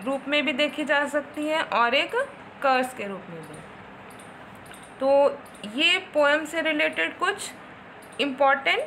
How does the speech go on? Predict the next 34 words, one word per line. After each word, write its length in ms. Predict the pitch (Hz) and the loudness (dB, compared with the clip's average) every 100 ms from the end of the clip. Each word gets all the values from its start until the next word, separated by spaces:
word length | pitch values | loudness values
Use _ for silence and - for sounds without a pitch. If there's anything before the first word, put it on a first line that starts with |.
| - - | -8 0
points 380 | 262 220 214 - - | 2 2 -2 -10 -16
हैं। 140 | 165 - - - - - | -16 -16 -18 -18 -10 0
अब 260 | 254 262 - - - | 2 2 -4 -14 -2
ये 120 | 294 | 0
जो 160 | 320 392 | 2 0
poem 420 | 381 339 349 381 | 2 2 4 4
है 240 | 349 359 349 | 4 4 4
Dance 360 | 262 262 285 294 | 2 4 2 2
of 180 | 302 294 | -2 0
the 100 | 320 | -4
Eunuchs, 720 | 247 254 220 165 185 - - | 0 0 0 -2 -4 -14 -8
इस 220 | - 311 - - | -4 -4 -6 -2
poem 280 | 330 330 339 | 2 2 2
को 120 | 349 | 0
हम 360 | 320 330 349 381 - - - - | 4 4 2 0 -10 -16 -16 -4
detail 460 | 202 269 339 359 359 | -2 2 2 2 0
से 240 | 359 370 330 | 0 0 2
line 340 | 269 277 302 | 2 2 0
to 100 | 330 | -2
line 220 | 320 330 320 | -2 -2 -4
study 340 | - 262 247 | 0 2 2
करेंगे। 440 | 220 190 180 165 160 - - - - | 0 0 -2 -10 -12 -16 -18 -14 -6
Next 400 | 226 233 294 - | 0 0 0 -2
जो 120 | 392 | 0
class 380 | 392 302 320 - | 4 4 4 2
होगी 380 | 320 311 311 349 - | -6 -4 -2 -2 -2
उसमें 340 | - 262 302 320 | -4 -4 -2 2
हम 320 | 311 330 392 - - - - - - - - - | 4 2 0 -10 -18 -18 -18 -18 -18 -18 -12 -6
इस 120 | 294 | -4
poem 320 | - 330 320 | 0 0 0
को 180 | 311 370 466 - - - | 2 4 4 0 -10 -4
line 320 | 262 269 302 | 2 2 2
to 80 | 311 | -2
line 340 | 320 320 349 | 0 0 0